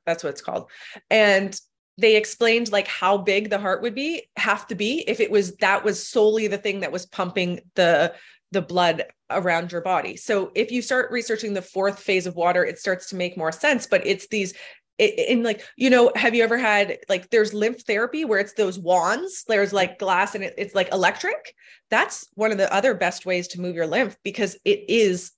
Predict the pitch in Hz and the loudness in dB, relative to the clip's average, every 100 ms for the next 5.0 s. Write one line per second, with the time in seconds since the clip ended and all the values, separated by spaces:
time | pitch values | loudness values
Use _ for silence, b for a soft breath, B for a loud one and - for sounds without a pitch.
0 | _ 190 180 175 302 - - 165 - - | _ 0 0 0 -4 -4 -6 -8 -8 -2
1 | 180 175 - 185 - - 185 180 269 285 | -2 -2 -2 -4 -4 -2 -2 -2 -4 -4
2 | 190 170 165 165 - 185 127 - - 185 | -4 0 0 0 0 0 0 -2 0 0
3 | 180 B B - 240 302 262 226 214 214 | 0 B B -2 0 2 -2 -2 -2 0
4 | 196 185 185 180 180 190 - 190 175 | -2 0 -2 -2 -6 -8 -4 -2 -2